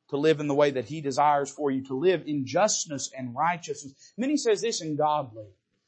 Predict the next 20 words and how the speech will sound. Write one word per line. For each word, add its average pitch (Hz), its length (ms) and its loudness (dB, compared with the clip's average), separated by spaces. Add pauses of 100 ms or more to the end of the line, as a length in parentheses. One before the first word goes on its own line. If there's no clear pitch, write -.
(240)
Now, 185 160 0
godly 214 460 8
is 175 100 4
a 180 80 0
word 196 320 6
that 185 100 0
we 190 200 0
have 160 200 6 (200)
stapled 180 680 2
a - 20 -2
lot 175 280 4
of 165 80 0
ideas 185 640 2
to, 131 320 -2
but 131 120 -10
we 302 100 -2
know 233 100 6
what 160 160 4
it 139 80 -2
means. 226 440 -4